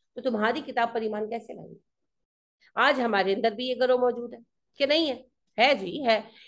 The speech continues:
ये कितने ही लोग हैं, एक दो की बात नहीं है। अच्छा, सबसे पहले गुलाम अहमद कादियानी, है ना, आपको पता है उसने खत्म नबूवत का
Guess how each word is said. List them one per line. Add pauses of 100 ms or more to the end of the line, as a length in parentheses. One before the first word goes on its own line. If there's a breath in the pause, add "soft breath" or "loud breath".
(140)
ये
कितने
ही
लोग
हैं,
एक
दो
की
बात
नहीं
है। (180)
अच्छा,
सबसे
पहले
गुलाम
अहमद
कादियानी, (1200)
है
ना, (360)
आपको
पता
है
उसने
खत्म
नबूवत
का